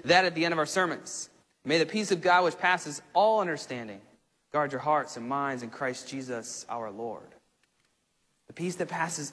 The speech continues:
all understanding. Jesus' peace, the peace that he is and he brings, is greater than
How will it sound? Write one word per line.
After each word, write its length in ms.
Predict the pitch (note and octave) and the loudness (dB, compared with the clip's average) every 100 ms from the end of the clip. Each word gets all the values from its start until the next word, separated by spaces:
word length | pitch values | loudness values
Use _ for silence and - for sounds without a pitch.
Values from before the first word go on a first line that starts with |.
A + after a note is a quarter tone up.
| - | -6
all 240 | D3+ E3 | -2 0
understanding. 420 | D#3+ C#3+ D3+ C3+ - - | 0 -2 -4 -6 -8 -12
Jesus' 540 | C3+ G#3 A3 A3 G#3+ F3 | -2 0 0 0 -2 -4
peace, 320 | - G3+ A3+ | -2 0 2
the 100 | - | 0
peace 300 | - A3 A3 | 0 0 2
that 140 | F#3+ | 2
he 280 | - F#3+ F3 | 2 0 4
is 160 | G3 G3+ | 6 6
and 100 | F#3+ | 2
he 80 | F3 | 0
brings, 680 | C#3 D#3 G#3+ A#3+ - - - - _ _ _ _ _ _ _ _ _ _ | 2 0 2 -2 -4 -8 -12 -20 _ _ _ _ _ _ _ _ _ _
is 100 | - | -14
greater 260 | - F3 F#3 | -6 -2 0
than 180 | D#3+ | -2